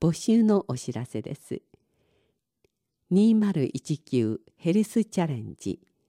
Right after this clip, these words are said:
ウォーキングや早寝、早起き、歯磨きなど、十一種類のコースの中から、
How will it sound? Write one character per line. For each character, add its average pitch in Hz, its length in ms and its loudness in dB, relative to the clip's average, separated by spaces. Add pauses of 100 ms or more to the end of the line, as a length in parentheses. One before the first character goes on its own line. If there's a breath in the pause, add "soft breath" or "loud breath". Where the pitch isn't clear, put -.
(520)
ウ 214 260 4
ォ 202 40 4
ー - 60 -4
キ 139 160 -2
ン 131 100 0
グ 120 120 -2
や 120 260 -4 (100)
早 180 360 0
寝、 135 280 -2
早 190 440 0
起 - 300 -8
き、 - 40 -20
歯 - 220 -4
磨 208 260 0
き - 160 -6
な 123 160 -4
ど、 120 220 -4 (340 soft breath)
十 175 260 4
一 196 320 -4
種 196 120 2
類 156 200 2
の 139 160 2
コ 202 200 2
ー 208 60 2
ス - 160 -4
の 127 100 2
中 127 320 -6
か 113 120 -8
ら、 117 200 -8